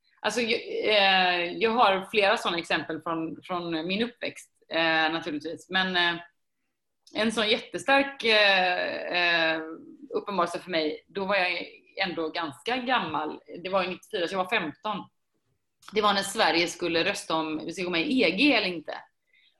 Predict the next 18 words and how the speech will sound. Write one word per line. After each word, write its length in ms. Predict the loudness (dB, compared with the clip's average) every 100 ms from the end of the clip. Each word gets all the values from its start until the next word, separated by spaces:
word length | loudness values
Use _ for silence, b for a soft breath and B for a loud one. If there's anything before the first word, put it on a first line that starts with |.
| _
Och, 480 | -2 -2 -4 -14 -4
eh, 480 | 0 2 0 -2 -2
min 240 | -2 -2
pappa 340 | -6 -10 _
hade 160 | 4 4
sagt 180 | 0 0
att 60 |
jag 120 | 0 0
ska 120 | -2
rösta 180 | -2 -4
ja 440 | 2 6 6 2
till 200 | -2 0
E 80 | 0
G. 200 | 0 -4
Och 140 | -6 -2
jag 200 | 0 2
var 140 | 2
ju 260 | 2 2